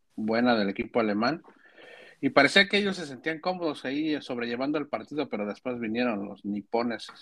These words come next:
y con su juego ver-, vertical, esos jugadores que tienen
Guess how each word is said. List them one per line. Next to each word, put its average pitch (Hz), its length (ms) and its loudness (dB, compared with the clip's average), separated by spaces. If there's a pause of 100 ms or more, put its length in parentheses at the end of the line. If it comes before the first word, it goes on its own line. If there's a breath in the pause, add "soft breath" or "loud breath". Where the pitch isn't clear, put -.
(140)
y 110 80 -18
con 101 260 -12
su - 120 -16
juego 113 440 0
ver-, 98 260 -4
vertical, 113 720 4
esos 120 380 -2 (580 loud breath)
jugadores 120 480 6
que 131 100 0
tienen 123 460 0